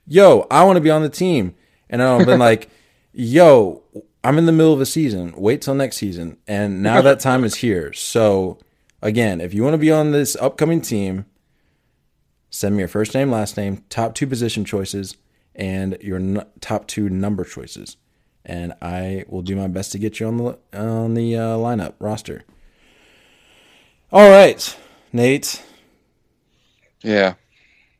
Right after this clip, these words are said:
Speaker 1: Wasn't
Speaker 2: I'm
Speaker 1: a response,
Speaker 2: tired.
Speaker 1: wasn't a response I was looking for. Uh, that wraps up today's show. You got anything?
Speaker 2: Uh,
Speaker 1: I need to change this text when I copy this line over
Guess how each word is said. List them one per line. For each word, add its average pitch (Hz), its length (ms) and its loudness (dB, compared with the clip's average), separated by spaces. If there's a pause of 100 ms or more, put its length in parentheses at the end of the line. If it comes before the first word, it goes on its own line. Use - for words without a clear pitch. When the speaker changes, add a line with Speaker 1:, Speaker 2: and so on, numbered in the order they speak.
(160)
Speaker 1:
Wasn't 107 260 -4
Speaker 2:
I'm 110 40 0
Speaker 1:
a 98 80 -2
response, 117 300 4
Speaker 2:
tired. 135 140 -4
Speaker 1:
wasn't 120 260 0
a - 20 2
response 120 340 -2
I 123 60 0
was 117 100 -2
looking 123 200 -4
for. 92 280 -8 (600)
Uh, 135 640 4
that 120 540 0
wraps 151 400 2
up 156 200 -2
today's 143 380 -4
show. 92 600 -2 (680)
You 101 160 -10
got 113 180 -6
anything? 127 400 -10 (360)
Speaker 2:
Uh, 82 540 -8
Speaker 1:
I 123 100 -4
need 185 200 0
to 104 60 -6
change 104 400 -8
this 82 160 -16
text - 460 -16
when 90 100 -12
I 87 40 -14
copy 92 320 -16
this 87 240 -16 (800)
line 92 300 -8
over 85 400 -12